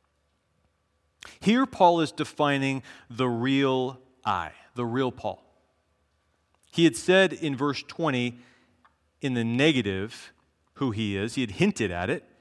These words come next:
He said, "Now, if I do what I will not to do, it's no longer I who do it, but sin that dwells in me." When I sin, it's not really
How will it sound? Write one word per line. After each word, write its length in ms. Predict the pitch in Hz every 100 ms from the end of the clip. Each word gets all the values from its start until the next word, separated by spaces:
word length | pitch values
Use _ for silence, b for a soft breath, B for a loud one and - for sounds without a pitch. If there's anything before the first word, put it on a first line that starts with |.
| _
He 100 | 143
said, 180 | - 139
"Now, 180 | 143
if 120 | 139 151
I 100 | 139
do 320 | 110 156 185
what 160 | 143
I 100 | 135
will 320 | 123 113 135 123
not 320 | 120 135 143
to 100 | 117
do, 300 | 101 98 110
it's 280 | 127 120 -
no 120 | 123
longer 380 | 120 117 107 107
I 180 | 110 98
who 160 | 104
do 240 | 90 95 107
it, 260 | 185 - _ _ _ _ _ _ _ _ _ _ _ _ -
but 160 | 120
sin 260 | - - 131
that 120 | 127
dwells 320 | 123 131 127
in 120 | 131 160
me." 260 | 143 92 _ _ _ _ _ _ _ _ _ _ _ _
When 300 | 165 170 180
I 60 | 190
sin, 320 | - - 262
it's 160 | 165 247
not 200 | 254 160
really 520 | 180 175 160 139